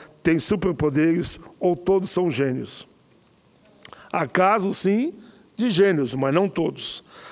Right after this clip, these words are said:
A verdade é que a ciência médica sabe pouco sobre o transtorno do aspecto autista, que foi descrito pela primeira vez em mil novecentos e quarenta e três.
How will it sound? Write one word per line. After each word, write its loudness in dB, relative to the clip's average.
A 4
verdade 4
é 4
que 2
a 4
ciência 4
médica 2
sabe 4
pouco 4
sobre 4
o 4
transtorno 4
do 0
aspecto -2
autista, -6
que 4
foi 6
descrito 2
pela 4
primeira 4
vez 2
em 6
mil 6
novecentos 4
e -4
quarenta 2
e 2
três. -2